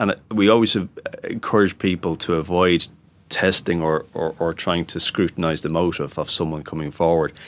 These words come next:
Now, an investigator will normally have to do that to test the credibility of,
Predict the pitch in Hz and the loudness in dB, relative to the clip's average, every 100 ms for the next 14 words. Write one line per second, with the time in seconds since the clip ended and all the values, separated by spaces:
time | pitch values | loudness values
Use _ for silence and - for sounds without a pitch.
0 | - 98 90 87 107 104 - 92 85 80 | -2 2 2 4 2 2 0 0 0 0
1 | 78 78 78 73 80 - 78 78 71 - | -2 -4 -4 -6 -8 -8 -4 -2 -4 -6
2 | - 80 - - 82 71 82 87 76 69 | -10 -8 -6 -6 -6 -4 -2 -2 -2 -6
3 | 67 | -8